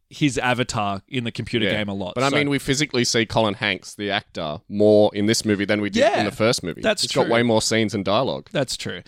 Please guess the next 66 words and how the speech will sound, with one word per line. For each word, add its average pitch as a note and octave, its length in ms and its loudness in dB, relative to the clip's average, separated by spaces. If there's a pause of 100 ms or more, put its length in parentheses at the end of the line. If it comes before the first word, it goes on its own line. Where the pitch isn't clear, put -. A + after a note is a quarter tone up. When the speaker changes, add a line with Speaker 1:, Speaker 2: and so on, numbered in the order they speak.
(200)
Speaker 1:
I F3+ 80 2
guess A3 140 4
the A3+ 80 2
only A3+ 140 2
thing A3+ 100 -2
you G#3 60 0
could D3+ 140 0
say C3 280 4
is A#2 260 -2 (140)
instead C#3 280 -2
of C#3 60 0
saying C3+ 220 2
Spencer C#3 600 0 (120)
went C#3 240 0
to C#3+ 100 0
his C3+ 160 0
house, C#3+ 300 2
Bethany B2 440 -2
did, F3 240 0
but C3+ 120 0
it A#2+ 80 -4
wasn't B2+ 260 -2
at A2+ 80 -12
the - 60 -16
start A2+ 340 2
and A2+ 60 -12
it G#2+ 80 -12
wasn't A2 220 -2
Speaker 2:
Yeah. - 60 -6
Speaker 1:
a - 20 -12
cameo. F#2+ 380 -8
So A#2 220 -2
we A#2+ 120 0
got C#3 220 0
that A2 220 0
wrong. F#2 280 -4 (240)
Speaker 2:
And G2 100 -8
they G2+ 60 0
also G#2+ 220 0
didn't G2 200 -2
have F#2+ 180 -2
a F2 60 -10
conversation. E2 640 -6 (120)
It - 80 -20
was G2 120 -8
just G#2 180 -2
all A2 160 2
sort D3 240 2
Speaker 1:
No. - 40 -4
Speaker 2:
of - 160 -12
teasing F#2 520 0
Speaker 1:
Yes, E3 280 2
Speaker 2:
future G#2 220 -2
stuff - 200 0
Speaker 1:
exactly. G2 300 2
Speaker 2:
in C#2+ 60 -2
the, C#2 60 -4
in F#2 60 0
the F2+ 60 0
Speaker 1:
So, F2 80 0
Speaker 2:
game. E2+ 260 -2
Speaker 1:
so A#2 180 0
we A2+ 100 2
got A#2 180 -2
that A2 180 -2
wrong. F#2+ 200 -8